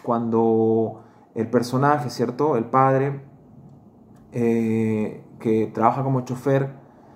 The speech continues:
constantemente están hablando del olor corporal que tiene, que la pobreza tiene un olor, que la pobreza tiene un, tiene algo que la hace identificable, que, que las personas la aportan,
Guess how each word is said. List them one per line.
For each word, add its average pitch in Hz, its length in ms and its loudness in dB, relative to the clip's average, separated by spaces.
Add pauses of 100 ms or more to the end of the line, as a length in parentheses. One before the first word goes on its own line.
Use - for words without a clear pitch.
(160)
constantemente 170 640 0
están 170 200 0
hablando 156 360 2
del 147 100 2
olor 135 480 2
corporal 123 440 -2
que 117 120 -8
tiene, 117 340 -6 (1000)
que 123 80 0
la 117 100 4
pobreza 139 320 2
tiene 156 160 -4
un 151 80 -2
olor, 117 340 0 (340)
que 110 80 -8
la 110 80 -2
pobreza 135 500 0
tiene 143 260 -2
un, 139 640 0 (1120)
tiene 156 280 0
algo 170 380 4
que 147 80 0
la 139 120 4
hace 143 180 -4
identificable, 127 880 -4
que, 120 220 -4
que 117 160 -2
las 107 160 -4
personas 156 360 -6
la 143 100 4
aportan, 123 580 0